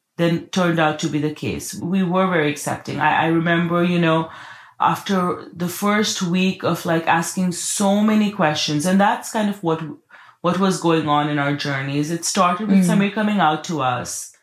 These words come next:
Speaker 1: and all of our fears, my fears, sort of, like, you know, jumped through the roof. Uh, Samir first came out to me, not to my husband, and wanted me to be the one to share. And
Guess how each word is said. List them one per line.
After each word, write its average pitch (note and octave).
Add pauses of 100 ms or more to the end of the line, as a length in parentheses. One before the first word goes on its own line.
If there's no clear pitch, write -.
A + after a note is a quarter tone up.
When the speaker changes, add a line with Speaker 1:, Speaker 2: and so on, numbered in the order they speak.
(800)
Speaker 1:
and F3+
all F#3
of G3+
our F#3+
fears, D3+
my D#3+
fears, C#3
sort D3
of, D#3
like, C#3+
you D3+
know, C3+ (140)
jumped E3
through D#3
the C#3+
roof. A#2 (500)
Uh, E3
Samir F#3
first F#3+
came F#3
out E3+
to F#3
me, D#3+
not D#3
to E3
my D3+
husband, D#3+ (100)
and E3+
wanted F3
me F3
to F#3
be E3
the D#3
one C#3+
to D3+
share. B2+ (880)
And F3+